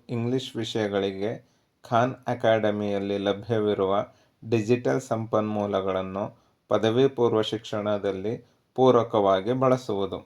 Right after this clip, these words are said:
ಎನ್ ಸಿ ಇ ಆರ್ ಟಿ ಪಠ್ಯಕ್ರಮಕ್ಕೆ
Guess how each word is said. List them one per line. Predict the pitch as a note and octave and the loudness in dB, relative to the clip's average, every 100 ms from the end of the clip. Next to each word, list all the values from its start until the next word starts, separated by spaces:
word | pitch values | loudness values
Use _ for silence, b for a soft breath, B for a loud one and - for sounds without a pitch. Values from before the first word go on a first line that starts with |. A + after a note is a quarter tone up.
| - _ _ _ _ _ _ _ _ _ _ _ _ A#2 | -18 _ _ _ _ _ _ _ _ _ _ _ _ -4
ಎನ್ | A#2 B2+ | -2 -2
ಸಿ | B2+ C#3 C3+ C#3 D3 | -2 -2 0 -2 -2
ಇ | |
ಆರ್ | - A#2+ G#2+ | 2 2 2
ಟಿ | A2+ | -2
ಪಠ್ಯಕ್ರಮಕ್ಕೆ | G#2+ A2+ - C3 - A2+ G#2 F#2+ - | -2 -4 -2 -6 -2 -2 -2 -6 -4